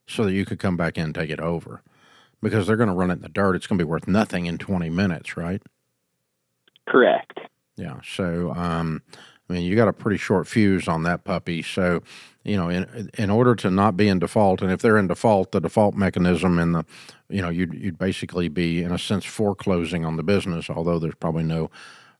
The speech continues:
Speaker 1: uh, real estate that you're foreclosing on, but you would be taking the business back over if they let, if they, uh,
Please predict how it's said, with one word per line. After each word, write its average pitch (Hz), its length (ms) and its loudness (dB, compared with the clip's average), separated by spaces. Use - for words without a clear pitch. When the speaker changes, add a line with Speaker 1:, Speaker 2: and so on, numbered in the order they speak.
Speaker 1:
uh, 71 560 -10
real 107 400 8
estate 82 380 0
that 80 140 -4
you're 95 80 -4
foreclosing 85 520 -2
on, 82 120 0
but 85 140 -2
you 113 80 4
would 92 120 4
be 92 100 -2
taking 92 360 0
the 85 60 0
business 82 320 -2
back 85 400 -4
over 82 460 -4
if 90 160 -4
they 90 100 0
let, 90 280 0
if 95 160 -4
they, 85 340 0
uh, 82 320 -4